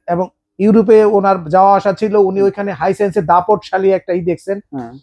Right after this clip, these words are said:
Speaker 1: এবং Hisense টেলিভিশন জগতে এত পাওয়ারফুল কিভাবে জানেন? কারণ হচ্ছে Hisense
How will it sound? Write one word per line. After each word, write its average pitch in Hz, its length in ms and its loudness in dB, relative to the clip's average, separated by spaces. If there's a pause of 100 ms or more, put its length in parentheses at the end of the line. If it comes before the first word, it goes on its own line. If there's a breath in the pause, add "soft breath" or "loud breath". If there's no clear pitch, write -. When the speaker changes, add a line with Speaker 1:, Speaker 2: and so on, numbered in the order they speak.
(180)
Speaker 1:
এবং 214 140 2
Hisense 269 580 0 (140)
টেলিভিশন 262 500 0
জগতে 262 300 2
এত 233 140 2 (120)
পাওয়ারফুল 233 500 0
কিভাবে 233 240 0
জানেন? 214 340 -4 (600)
কারণ 214 300 2
হচ্ছে 240 500 2 (200)
Hisense 226 480 -2